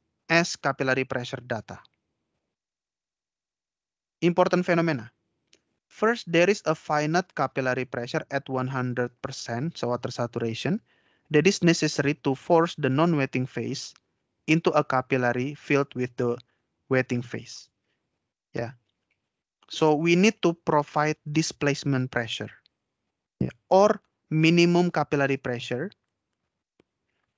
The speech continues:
to try this one, to force non-wetting phase. In this case, the air ya, udara. Untuk pertama kali mencoba memasukkan udara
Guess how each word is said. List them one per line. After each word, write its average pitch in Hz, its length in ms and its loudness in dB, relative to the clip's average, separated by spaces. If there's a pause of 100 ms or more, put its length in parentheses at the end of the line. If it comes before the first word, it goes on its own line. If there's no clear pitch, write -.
(100)
to 220 160 2 (160)
try 196 480 0 (800)
this 160 240 0
one, 117 160 -12 (400)
to 226 160 -4
force 170 480 2
non-wetting 151 640 0
phase. - 640 -12 (1800)
In 156 160 4
this - 160 0
case, 165 240 0
the 143 260 -2
air 147 240 2
ya, 113 220 -12 (420)
udara. 127 480 0 (640)
Untuk 190 340 0 (160)
pertama 208 640 0
kali 147 320 0
mencoba 143 600 0
memasukkan 139 1080 -2
udara 131 720 -2